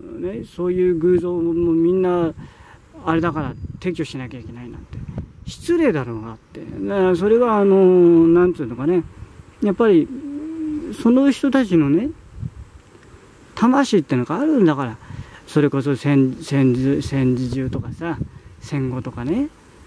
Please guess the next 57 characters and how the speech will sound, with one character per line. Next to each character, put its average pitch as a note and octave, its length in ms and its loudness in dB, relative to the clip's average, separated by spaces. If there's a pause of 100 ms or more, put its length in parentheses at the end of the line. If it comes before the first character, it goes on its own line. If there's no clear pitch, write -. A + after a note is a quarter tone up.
(140)
そ - 140 -6
う C#3 40 0
い C3 40 -2
っ - 20 -14
た C#3 140 -2
中 C3+ 220 -2
で C3 80 -4
軍 C#3 300 -2
に C3 80 -4
よ C3 60 -6
っ - 40 -6
て - 200 -10
こ - 140 -10
れ C#3 100 -12
は C3+ 80 -12
撤 - 240 -14
収 D#3 220 -10
さ D3+ 120 -14
れ D#3+ 60 -8
ま F3 160 -4
す - 80 -12
っ - 40 -10
て - 80 -6
い C#3+ 100 -8
う C#3 40 -12
ふ C3+ 60 -12
う D#3 40 -8
に C#3+ 100 -8
な E3 120 -10
っ - 40 -16
た E3+ 120 -14
時 C#3 220 -10
に、 D3 100 -6
そ C#3+ 140 -16
れ E3 60 -8
を D#3 60 -6
何 E3 200 -10
と A#3+ 100 -12
か G3+ 80 -8
し - 80 -14
て D3+ 80 -12
守 D3+ 320 -10
り B3+ 60 -4
抜 D4 120 -8
い - 40 -10
た - 60 -14
人 - 100 -18
た - 80 -16
ち - 80 -16
が - 80 -14
い - 40 -16
た - 140 -18
わ C4 140 -12
け A3 100 -8
で C3+ 80 -10
す - 120 -20
よ。 - 120 -20